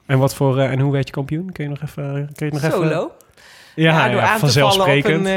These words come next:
Speaker 2: eh, een klimmetje daar, ja. Ik gooide hem wel gelijk erin, dat was heel leuk.
Speaker 1: Was je al een van de favorieten? Dacht je, "Ik kan dit winnen"?
Speaker 2: Nee, absoluut niet.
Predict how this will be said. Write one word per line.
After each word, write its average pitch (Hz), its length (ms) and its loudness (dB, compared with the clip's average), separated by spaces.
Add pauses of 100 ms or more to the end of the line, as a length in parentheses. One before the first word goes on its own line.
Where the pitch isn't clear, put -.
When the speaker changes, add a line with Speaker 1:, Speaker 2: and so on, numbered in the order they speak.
Speaker 2:
eh, - 40 -8
een 202 100 -8
klimmetje 240 460 -4
daar, 165 260 0
ja. 160 140 -6
Ik 175 140 -8
gooide 254 260 -2
hem 226 80 -4
wel 233 140 -2
gelijk 214 360 -6
erin, 160 200 -6
dat 185 80 -8
was 208 180 -8
heel 190 140 -6
leuk. 185 80 -6
Speaker 1:
Was 156 160 2
je 196 60 0
al 180 160 2
een 180 100 2
van 180 120 -4
de 165 60 -8
favorieten? 190 480 -4
Dacht - 200 -8
je, 175 100 -6
"Ik 165 100 -8
kan 160 160 -4
dit 165 140 0
winnen"? 190 260 -4 (120)
Speaker 2:
Nee, 156 320 -4
absoluut 160 340 -6
niet. 160 300 -6